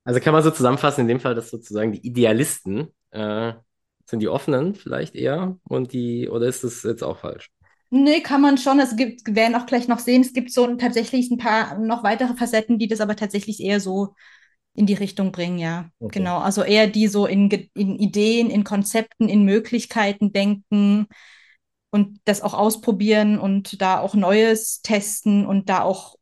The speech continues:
Speaker 2: das auch gerne machen und da auch Energie rausziehen und das spannend finden. Ja, tatsächlich, das ist eher die offene
Speaker 1: Okay.
Speaker 2: Seite.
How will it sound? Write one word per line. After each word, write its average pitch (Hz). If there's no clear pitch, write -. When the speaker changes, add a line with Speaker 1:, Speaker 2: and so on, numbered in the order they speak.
Speaker 2:
das 190
auch -
gerne 220
machen 247
und 202
da 180
auch 185
Energie 196
rausziehen 240
und 196
das 190
spannend 240
finden. 226
Ja, 196
tatsächlich, 202
das 196
ist -
eher 185
die 180
offene 220
Speaker 1:
Okay. 214
Speaker 2:
Seite. 208